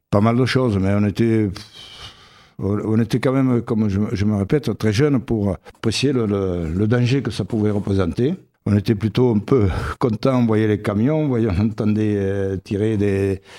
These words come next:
des coups de fusil et tout ça. Bon, on a assisté à des, à des scènes qui sont, euh,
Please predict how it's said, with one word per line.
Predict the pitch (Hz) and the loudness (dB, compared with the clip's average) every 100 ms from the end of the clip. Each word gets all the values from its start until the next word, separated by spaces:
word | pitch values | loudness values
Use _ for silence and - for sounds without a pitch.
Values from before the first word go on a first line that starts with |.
| - - | -10 -4
des | 104 | 0
coups | 123 107 | 2 2
de | |
fusil | 98 104 147 156 | 0 0 2 2
et | 123 | 0
tout | - | -4
ça. | - 143 165 | -2 0 0
Bon, | 123 107 | 0 0
on | 98 95 | 0 0
a | 92 90 85 82 80 _ - | 0 0 -2 -4 -6 _ -4
assisté | 90 - 98 - | -2 0 -2 0
à | 135 | 2
des, | 117 110 | 2 2
à | 104 | 2
des | 101 | 0
scènes | 95 120 139 123 | 0 0 0 -2
qui | 95 | -4
sont, | - 104 98 90 | -2 -2 0 -2
euh, | 82 80 78 76 | -2 -2 -2 -4